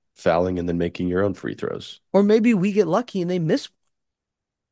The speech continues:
Speaker 2: I can't remember if they're in
Speaker 1: Yeah.
Speaker 2: the double bonus yet or not, but
Speaker 1: But
Speaker 2: maybe
Speaker 1: you
Speaker 2: we
Speaker 1: said
Speaker 2: get
Speaker 1: you're up
Speaker 2: lucky.
Speaker 1: three, right?
Speaker 2: Yeah.
Speaker 1: Like, it doesn't, doesn't even matter.
Speaker 2: Well, like,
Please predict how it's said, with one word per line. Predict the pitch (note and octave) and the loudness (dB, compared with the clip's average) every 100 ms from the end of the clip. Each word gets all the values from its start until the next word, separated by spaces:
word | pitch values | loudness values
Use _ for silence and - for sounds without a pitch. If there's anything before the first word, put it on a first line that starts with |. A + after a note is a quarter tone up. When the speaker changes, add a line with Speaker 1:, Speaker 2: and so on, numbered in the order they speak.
| _ | _
Speaker 2:
I | D3+ | -4
can't | G3 A3 | 0 2
remember | G3 A3+ | 2 2
if | - | 0
they're | D#3+ | 0
in | |
Speaker 1:
Yeah. | D3 | 0
Speaker 2:
the | |
double | C#3 D3 | 0 0
bonus | C3+ C#3 F#3 - | 0 -2 -2 -4
yet | B2+ | -8
or | F#2+ | -8
not, | F#2+ - | -10 -8
but | C3+ B2 _ _ _ _ _ _ - | -8 -8 _ _ _ _ _ _ -2
Speaker 1:
But | A2 G2 - | 4 4 4
Speaker 2:
maybe | E3 | 4
Speaker 1:
you | G#3 | 4
Speaker 2:
we | |
Speaker 1:
said | F3+ A#2+ | 4 4
Speaker 2:
get | |
Speaker 1:
you're | A3+ | 6
up | A#3+ | 4
Speaker 2:
lucky. | D#4+ | 2
Speaker 1:
three, | C3 D3+ - - _ _ _ | 0 0 -2 -12 _ _ _
right? | - F#2+ C3+ - _ - | -4 -2 -2 -8 _ 0
Speaker 2:
Yeah. | A#3 | 0
Speaker 1:
Like, | F3+ | 0
it | |
doesn't, | F#3+ F#3 F2 - | -2 -2 -6 0
doesn't | F#2+ F2+ | 2 2
even | F2 E2+ | 0 0
matter. | G2+ - _ _ _ _ _ | -2 -4 _ _ _ _ _
Speaker 2:
Well, | C#3 B2 - C3 | -8 -6 -10 -20
like, | - - - | -20 -20 -20